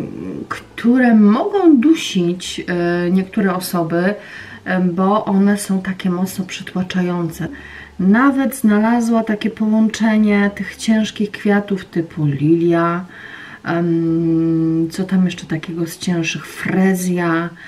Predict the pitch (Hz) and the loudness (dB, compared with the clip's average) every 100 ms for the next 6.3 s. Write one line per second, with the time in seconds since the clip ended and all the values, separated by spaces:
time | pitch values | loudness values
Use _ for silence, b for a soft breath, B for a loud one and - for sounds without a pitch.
0 | B B 233 - - 196 170 165 165 165 | B B -18 -8 -2 0 0 0 0 0
1 | 165 165 160 - - - 320 - - 220 | 0 -2 -4 -8 -6 -4 -4 -4 -2 2
2 | 190 185 175 175 170 165 165 165 156 151 | 2 2 0 0 -2 -2 -2 -2 -4 -4
3 | 151 156 156 165 165 - 151 151 160 170 | -6 -6 -8 -8 -10 -6 -6 -4 -4 0
4 | 196 208 190 202 190 185 - 170 170 170 | 2 0 0 0 2 0 -2 -4 -4 -6
5 | 156 160 - 170 170 175 165 170 170 170 | -8 -8 -4 -4 -2 -2 0 0 0 0
6 | 165 160 | 0 0